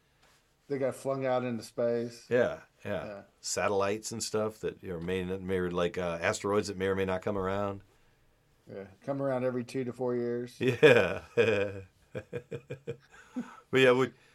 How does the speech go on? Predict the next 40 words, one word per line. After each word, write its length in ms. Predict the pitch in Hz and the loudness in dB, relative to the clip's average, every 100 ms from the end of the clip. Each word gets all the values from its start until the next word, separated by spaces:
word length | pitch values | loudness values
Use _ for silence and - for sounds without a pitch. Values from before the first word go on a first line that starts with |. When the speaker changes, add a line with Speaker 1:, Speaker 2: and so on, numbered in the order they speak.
| _ | _
Speaker 2:
we'll 140 | 143 160 | 2 6
have 140 | 135 | 6
A 140 | 135 127 | 6 6
I 140 | 117 | 6
flesh 320 | 113 117 107 | 4 0 2
that 160 | 110 104 | -2 0
out 200 | 101 98 | -2 -4
for 180 | 92 87 | -6 -6
us. 120 | 101 | -8
It'll 120 | 95 | -10
be 100 | 92 | -8
dope. 300 | 87 85 80 _ _ 101 | -4 -6 -6 _ _ -6
Um, 280 | 101 98 - | -4 -4 -8
if 120 | 117 | -8
we 100 | 139 | -6
failed 280 | 147 202 233 | -2 2 2
to 100 | 220 | 4
entertain 480 | 220 202 - 208 214 | 2 0 -2 -4 -4
you, 120 | 220 | -6
then 200 | 180 175 | -6 -6
you've 160 | 170 151 | -6 -6
missed 220 | 175 - | -8 -8
the 60 | 143 | -10
point. 380 | 170 160 117 - _ _ - | -2 -2 -2 -8 _ _ -10
Talk 260 | 139 135 | -8 -6
hard. 340 | - 131 117 92 | 2 4 4 0
We're 100 | 127 | -4
gonna, 240 | 147 113 104 | -2 -2 -4
we're 100 | 135 | -6
gonna, 120 | 123 | -6
we 100 | 135 | -4
gotta, 240 | 143 117 - - | -4 -4 -8 -14
we 100 | 135 | -6
gotta 180 | 123 110 | -4 -4
do 140 | 107 | -6
this 240 | 98 90 - - | -8 -10 -16 -16
one 160 | 95 | -12
day. 220 | 90 85 - _ _ _ _ _ _ - | -8 -8 -10 _ _ _ _ _ _ -8
Speaker 1:
Yeah. 340 | 139 160 98 - - - | -4 -4 -6 -12 -20 -18
Speaker 2:
Yeah. 220 | 95 85 | -12 -12